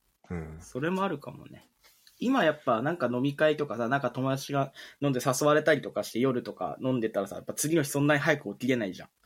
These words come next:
Speaker 1: そうだよね。
Speaker 2: あの時はそういうのがなかった分、朝とかも普通に起きてやってたし。
Speaker 1: あと、まあ、今度あれじゃない？プレミアリーグ見て生活リズムく-、
Speaker 2: それだわ。
Speaker 1: 崩れてんのあるわ。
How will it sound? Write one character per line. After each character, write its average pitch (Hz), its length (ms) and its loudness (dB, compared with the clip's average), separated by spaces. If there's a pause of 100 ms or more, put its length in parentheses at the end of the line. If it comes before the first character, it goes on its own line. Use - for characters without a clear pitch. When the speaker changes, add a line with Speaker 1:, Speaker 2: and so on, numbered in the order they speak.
(320)
Speaker 1:
そ 101 140 2
う - 20 2
だ 82 80 0
よ 78 60 -4
ね。 80 240 -10 (280)
Speaker 2:
あ 156 120 0
の 170 60 -2
時 214 220 -2
は 113 320 2
そ - 140 0
う - 20 2
い 185 40 2
う - 20 2
の 143 80 2
が 110 80 0
な 131 100 2
か 143 120 0
っ 143 120 -6
た 110 120 -2
分、 90 280 -8 (220)
朝 139 220 -4
と 120 80 -4
か 98 100 -10
も 90 80 -8
普 - 120 -18
通 113 200 -6
に 113 180 -6
起 - 100 -16
き - 40 -20
て 92 220 -8
や - 80 -14
っ - 40 -20
て - 140 -16
た 95 100 -10
し。 - 380 -14 (1300)
Speaker 1:
あ 110 100 4
と、 - 60 4 (160)
ま - 80 2
あ、 143 60 6
今 139 280 4
度 170 80 8
あ 147 60 8
れ 143 80 8
じ 185 100 6
ゃ - 20 10
な 90 100 6
い？ - 60 -6 (360)
プ - 100 4
レ 160 140 10
ミ 196 120 10
ア 202 60 10
リ 202 180 10
ー 160 40 6
グ 127 80 10
見 120 180 8
て 90 240 6
生 131 240 6
活 165 180 8
リ 151 80 10
ズ 127 80 8
ム 98 120 6
く-、 - 80 -2
Speaker 2:
そ - 40 8
れ - 60 8
だ 247 80 8
わ。 262 60 8
Speaker 1:
崩 123 160 10
れ 120 40 6
て 98 100 4
ん 90 100 2
の 90 100 4
あ 92 60 2
る 82 100 0
わ。 - 80 0